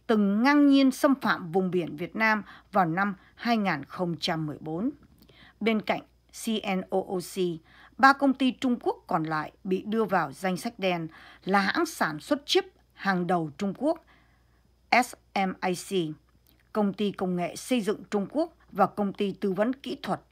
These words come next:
quốc tế Trung Quốc. Tính tới thời điểm hiện tại, Hoa Kỳ đã đưa vào danh sách đen ba mươi lăm công ty Trung Quốc có quan hệ với quân đội của Bắc Kinh. Hơn một ngàn nhà nghiên cứu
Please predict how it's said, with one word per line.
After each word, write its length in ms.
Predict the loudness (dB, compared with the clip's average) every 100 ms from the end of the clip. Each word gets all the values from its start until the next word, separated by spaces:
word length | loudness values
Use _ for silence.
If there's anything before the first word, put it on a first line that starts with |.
| _
quốc 140 | -8 -4
tế 160 | -2 -4 -4
Trung 180 | -8 -6
Quốc. 200 | -6 -6 _ _ _ _ _ _ -20 -20 _
Tính 180 | -2 0
tới 100 | -2 -2
thời 220 | 0 2
điểm 200 | 0 -2
hiện 180 | -6 -4
tại, 280 | -4 -4 -8 _ -20 -20 _
Hoa 160 | 4 4 4
Kỳ 220 | -2 -2
đã 120 | -2
đưa 220 | 0 0
vào 260 | 2 0 0
danh 180 | -6 -6
sách 160 | -6 -4
đen 260 | -2 -2 -2
ba 120 | 2
mươi 140 | 2 2
lăm 180 | 0 -2
công 240 | -4 -4
ty 180 | -4 -4
Trung 220 | -4 -6
Quốc 180 | -6 -6 -8 -14 -4
có 100 | -4
quan 260 | 0 -2
hệ 200 | -2 -8 -8
với 200 | -6 -4
quân 240 | -4 -4
đội 200 | -6 -10 _
của 240 | -6 -6 -6
Bắc 180 | -10 -8
Kinh. 280 | -6 -6 -6 -12 _ _ _ _ _ _ _ -20 -20 2
Hơn 240 | 8 8
một 180 | 6 2
ngàn 300 | -2 -2 -2
nhà 220 | -2 -2
nghiên 260 | -2 -2 -2
cứu 200 | -2